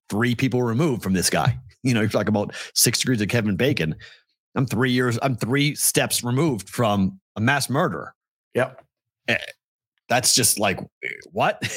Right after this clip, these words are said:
Speaker 1: <laughs> But that's, Maine is a small state. I mean, it's, it's not a big state. And, you know, if you're in the reserves, and not, you know, a huge number of people who are in the, in the reserves, chances are, if you're in the reserves, got, you know, he, he knows a lot of people. A lot of people know who he is.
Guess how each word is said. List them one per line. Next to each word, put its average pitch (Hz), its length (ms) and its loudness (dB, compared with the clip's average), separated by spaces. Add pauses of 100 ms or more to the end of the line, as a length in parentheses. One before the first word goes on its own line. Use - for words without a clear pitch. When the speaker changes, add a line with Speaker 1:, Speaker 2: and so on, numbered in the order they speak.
(120)
Speaker 1:
<laughs> - 40 -2
But 123 220 0
that's, 139 260 0
Maine 147 300 0
is 170 100 2
a 180 60 0
small 156 400 0
state. 185 460 0
I 98 40 -4
mean, 110 160 2
it's, 107 160 0
it's 107 160 -2
not 123 120 2
a 156 40 2
big 156 200 0
state. 156 440 0 (640)
And, 113 400 2 (600)
you 120 60 0
know, 117 100 2
if 110 100 -2
you're 110 100 2
in 127 80 2
the 143 80 2
reserves, 127 500 0
and 101 80 0
not, 131 300 -2
you 85 100 -2
know, 113 180 2
a 95 40 0
huge 104 300 0
number 120 160 2
of 110 60 -2
people 120 260 -2
who 113 100 2
are 117 40 4
in 120 60 2
the, 110 80 2
in 120 80 2
the 123 60 2
reserves, 107 480 0
chances 107 320 0
are, 110 120 2
if 127 60 0
you're 76 100 0
in 113 60 4
the 110 80 2
reserves, 101 400 0
got, - 200 -2
you 85 100 0
know, 98 60 4
he, 82 180 2
he 104 340 0
knows 98 220 2
a 104 40 2
lot 117 100 2
of 110 60 -2
people. 139 240 0
A - 20 0
lot 90 60 2
of 95 40 -2
people 104 140 2
know 107 140 2
who 113 120 -2
he 170 220 2
is. - 260 -2